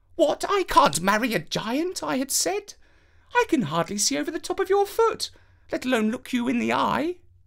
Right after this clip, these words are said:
He was very disgruntled by my answer, and told me that all the other princesses he had asked to marry had similar sentiments. Then he gave me a week to change my mind,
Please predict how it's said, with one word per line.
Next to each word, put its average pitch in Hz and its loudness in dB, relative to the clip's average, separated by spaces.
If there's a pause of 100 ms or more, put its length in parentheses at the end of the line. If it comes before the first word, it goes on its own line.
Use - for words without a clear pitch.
(1400)
He 415 -2
was 254 -2 (160)
very 214 6
disgruntled 269 4
by 269 2
my 320 6
answer, 359 0 (400)
and 196 0
told 339 4
me 165 0
that 208 0
all 311 4
the 262 0
other 269 8
princesses 160 0
he 175 0
had 180 4
asked 202 2
to 208 -2
marry 214 0 (180)
had 339 2
similar 254 2
sentiments. 226 0 (800)
Then 269 6
he 170 0
gave 170 2
me 175 2
a 170 4
week 190 -4
to - -6
change 170 -2
my 165 2
mind, 151 0